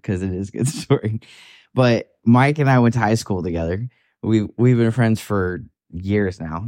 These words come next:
but we had, uh, we had gym class together, and, um, it was, like, an actual gym class where you're lifting weights and doing all this shit.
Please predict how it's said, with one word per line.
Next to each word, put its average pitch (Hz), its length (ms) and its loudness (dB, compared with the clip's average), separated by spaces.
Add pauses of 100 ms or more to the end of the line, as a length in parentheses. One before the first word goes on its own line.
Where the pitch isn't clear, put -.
(100)
but 104 180 0
we 104 120 0
had, 110 260 2
uh, 101 200 4
we 110 100 4
had 107 100 2
gym 107 200 2
class 90 280 -2
together, 82 380 -2 (500)
and, 104 580 4
um, 90 640 0 (560)
it 107 100 4
was, 107 140 4
like, 113 140 4
an 110 140 2
actual 101 480 2
gym 98 200 2
class 104 360 0
where 98 80 0
you're 85 300 0
lifting 101 520 0
weights 95 580 2
and 85 300 0
doing 98 180 2
all 90 140 0
this 85 140 -2
shit. 87 320 -2